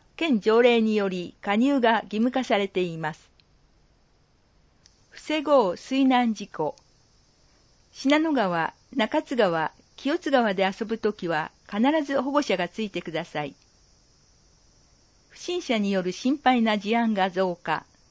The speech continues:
不審者に出会った時の対応の仕方を話し合いましょう。大声を出す。子ども百当番の家の確認。警察への連絡等。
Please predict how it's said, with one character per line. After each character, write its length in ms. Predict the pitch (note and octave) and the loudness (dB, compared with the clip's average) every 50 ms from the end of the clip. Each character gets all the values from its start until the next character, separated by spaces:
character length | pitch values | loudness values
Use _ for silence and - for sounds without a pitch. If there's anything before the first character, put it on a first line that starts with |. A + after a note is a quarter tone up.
| _ _ _ _ _ _ _ _ _ _ _ _ _ _ _ _ _ _ _ _ _ _ _ | _ _ _ _ _ _ _ _ _ _ _ _ _ _ _ _ _ _ _ _ _ _ _
不 100 | - - | -20 -14
審 220 | - - F4+ F#4 D4 | -10 -6 -6 -6 -2
者 160 | - B3 G#3+ | -2 -2 -2
に 120 | G3 F#3 | -2 0
出 160 | E3 G3 A3+ | 0 2 2
会 60 | C#4 C#4+ | 2 0
っ 20 | |
た 160 | - A#3 G#3 | -2 -4 -2
時 220 | - G3 - - F3+ | -2 -4 -6 -4 -6
の 120 | F3 E3+ | -6 -4
対 280 | - G3+ G3 B3 C4+ C4 | -2 0 2 4 4 4
応 120 | C4 B3+ | 4 4
の 120 | A#3+ A#3 | 2 0
仕 80 | B3 - | -2 -2
方 300 | - A3 A3+ - G#3+ G3 | -4 -2 0 2 2 2
を 120 | F3 D#3 | 2 0
話 320 | F3 F3+ G#3 G#3 A3 B3+ - | -2 -4 -4 -2 -2 -2 0
し 120 | - A3+ | 0 0
合 40 | G#3+ | 0
い 100 | G#3+ G#3 | 0 0
ま 140 | G3+ G3 G#3 | -2 -4 -4
し 160 | - - F#3+ | -4 -6 -6
ょ 220 | E3+ D#3 C#3+ - _ | -4 -4 -6 -8 _
う。 60 | - _ _ _ _ _ _ _ _ _ _ _ _ _ _ _ _ _ _ _ _ _ | -20 _ _ _ _ _ _ _ _ _ _ _ _ _ _ _ _ _ _ _ _ _
大 180 | - A3+ C4+ C#4+ | 2 2 4 4
声 280 | C4+ D4 D4 C4+ A#3 G3+ | 4 4 4 4 4 2
を 100 | F#3+ G3 | 0 0
出 200 | F#3 A3 A3 G#3+ | 0 -2 -2 -4
す。 200 | - - - _ _ _ _ _ _ _ _ _ - | -8 -18 -20 _ _ _ _ _ _ _ _ _ -8
子 140 | - A#3+ A3+ | -4 0 2
ど 100 | C#4+ D4+ | 2 2
も 100 | D#4 D4+ | 2 2
百 220 | C#4+ D4+ C#4+ C#4+ | 2 0 -2 -2
当 220 | - - C#4 D4 C#4 | 0 2 2 2 4
番 240 | A#3+ A#3 G#3+ G3 | 2 2 0 0
の 160 | F#3 F3+ D#3+ - | 0 -2 -2 0
家 180 | G3+ G#3 A3+ | 0 2 2
の 160 | G#3+ G#3+ G#3 | 2 2 0
確 300 | G#3 - F#3 - - G3+ | -2 -4 -8 -6 -6 -8
認。 260 | F#3+ F3+ E3+ E3 E3 - _ _ _ _ _ _ _ _ _ _ | -6 -6 -8 -8 -10 -12 _ _ _ _ _ _ _ _ _ _
警 160 | - C#4 D#4+ D#4+ | -4 -4 -2 0
察 280 | - D4+ D4+ - C#4+ | -2 -2 -2 0 0
へ 120 | C#4 C4 A#3+ | 2 2 4
の 180 | A3 F#3 E3+ | 4 2 0
連 200 | F3 G#3 B3 B3 | 2 2 2 4
絡 300 | A#3+ A3 A3 - - - _ | 4 2 0 -2 -10 -12 _
等。 340 | - A#3+ G#3+ E3+ D3 - - | -4 0 0 0 0 -2 -6